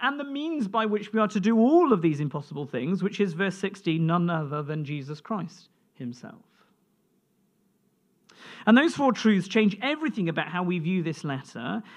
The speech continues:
as I hope it changes everything about how we view ourselves, the, the local church, and why it is that we're here at all.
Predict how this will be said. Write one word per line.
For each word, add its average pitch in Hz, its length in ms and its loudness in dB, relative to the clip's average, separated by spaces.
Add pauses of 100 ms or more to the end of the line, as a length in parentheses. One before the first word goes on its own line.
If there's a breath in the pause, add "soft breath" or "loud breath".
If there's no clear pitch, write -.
(140)
as 196 160 0
I 220 80 4
hope 226 160 2
it 240 80 -6
changes 240 320 2
everything 262 320 4
about 214 160 0
how 220 140 0
we 226 100 2
view 220 240 2
ourselves, 214 640 0
the, 196 140 0 (140 loud breath)
the 214 80 4
local 220 340 4
church, 202 320 -2
and 180 100 0
why 220 200 0
it 233 60 0
is 220 120 -2
that 190 140 -6
we're 180 100 -2
here 156 220 -4
at - 180 -14
all. - 240 -14